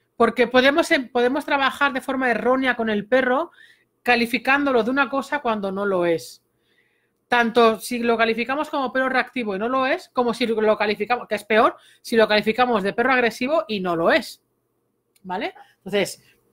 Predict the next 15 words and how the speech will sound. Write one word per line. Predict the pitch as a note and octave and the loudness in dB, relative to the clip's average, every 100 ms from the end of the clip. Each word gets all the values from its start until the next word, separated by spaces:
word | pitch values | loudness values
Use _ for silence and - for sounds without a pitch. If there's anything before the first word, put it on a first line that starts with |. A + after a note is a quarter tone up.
| _ _ _ _ - | _ _ _ _ 2
eh, | A#3 A#3+ | 4 4
es | - | 4
importantísimo | D#4+ F4 D#4+ C#4 C4 A#3+ D4 - E4+ E4+ | 6 6 4 4 4 2 0 0 0 0
saber | - A#3 B3 C#4+ D4+ _ | 2 2 4 4 2 _
identificar | A#3+ A#3 A3 G3+ A3 G#3+ G3 C4 E4 F4+ _ _ _ | -2 0 0 -2 -6 -6 -2 0 0 -2 _ _ _
el | A#3 A3+ | 0 2
problema | A3+ A3+ C4 D#4 C4 | 4 4 4 2 -2
que | G#3+ | -4
tiene | B3 C4 | -2 -2
nuestro | G#3+ - F#3 F3+ | -2 -4 -6 0
perro | C#4 E4+ F#4+ | 0 0 0
para | A#3+ G#3 F#3+ | 2 2 2
poder | G3+ A#3 | 0 2
aplicar | C#4+ C4 A3+ B3 A3 | 0 0 0 2 2
bien | F3+ G#3 C4+ E4+ | 0 0 0 0